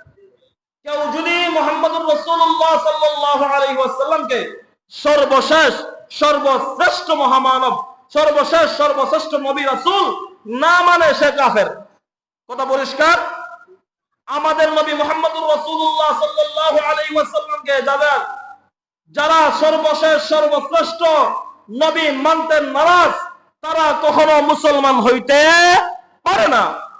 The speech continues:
তারা তাদের কাদিয়ানি একটা, হিন্দুরা যেভাবে তাদের হিন্দু ধর্ম নিয়ে বসবাস করতেছে,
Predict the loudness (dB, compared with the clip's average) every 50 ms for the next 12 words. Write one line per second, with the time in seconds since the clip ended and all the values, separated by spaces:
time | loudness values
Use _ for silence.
0 | -8 -2 -2 0 2 2 0 0 -2 -2 -2 -2 -4 -2 -2 -2 -2 0 0 -2
1 | -2 -2 -2 -2 -2 -2 -2 -2 -2 0 2 2 2 0 0 -4 -10 -10 -6 -4
2 | -4 -2 -2 -2 -2 2 2 2 2 2 2 2 2 2 2 4 2 2 2 -2
3 | -8 -12 -10 -4 -4 -2 0 0 -2 -2 -2 -2 -2 -2 -2 -2 -2 0 2 2
4 | 2 4 4 2 2 2 2 0 0 0 -2 0 -2 -2 -4 -2 -4 -4 -4 -4
5 | -8 -6 -2 -2 -2 -2 -2 -6 -14 -18